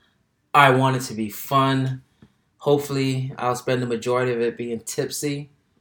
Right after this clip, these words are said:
so I can give you that tipsy, honest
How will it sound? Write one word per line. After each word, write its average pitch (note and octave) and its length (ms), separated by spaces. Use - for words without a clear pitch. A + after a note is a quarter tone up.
so - 140
I B2+ 60
can B2+ 120
give B2 160
you B2 60
that A#2 300
tipsy, C3+ 520
honest B2 600